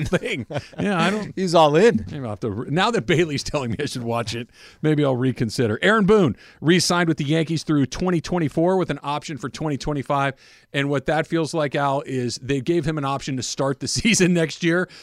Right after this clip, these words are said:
Speaker 1: And if they get off to a good start, they'll see how it's going in the middle <laughs> of the season. And if that's going well, they'll let him go to the end of the season. But he feels like his days are numbered there.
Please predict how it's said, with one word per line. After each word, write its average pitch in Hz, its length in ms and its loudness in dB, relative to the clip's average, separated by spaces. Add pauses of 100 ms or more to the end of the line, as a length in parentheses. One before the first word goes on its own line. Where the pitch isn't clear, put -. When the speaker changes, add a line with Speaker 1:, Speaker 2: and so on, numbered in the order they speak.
(120)
Speaker 1:
And 156 100 -4
if 147 60 -6
they 165 80 -4
get 165 160 -2
off 165 160 -2
to 165 100 0
a 139 60 -2
good 147 200 -2
start, 151 360 0
they'll 135 120 -2
see 147 200 -2
how 135 160 -2
it's - 100 -8
going 135 420 -4
in 135 140 -4
the 131 80 -4
middle 147 200 0
<laughs> 254 120 2
of 190 60 2
the 175 80 4
season. 185 500 2 (240)
And 135 140 -4
if - 40 -12
that's 156 260 -2
going 165 260 0
well, 151 180 0
they'll 143 140 -4
let 139 100 -2
him 135 80 -6
go 135 160 0
to 127 80 -2
the 120 180 -6
end 127 120 -4
of 113 80 -8
the 110 60 -8
season. 101 340 -8
But 120 140 -4
he 147 100 -2
feels 135 320 -4
like 117 140 -6
his 104 120 -8
days 104 240 -8
are 98 80 -10
numbered 82 300 -12
there. - 180 -18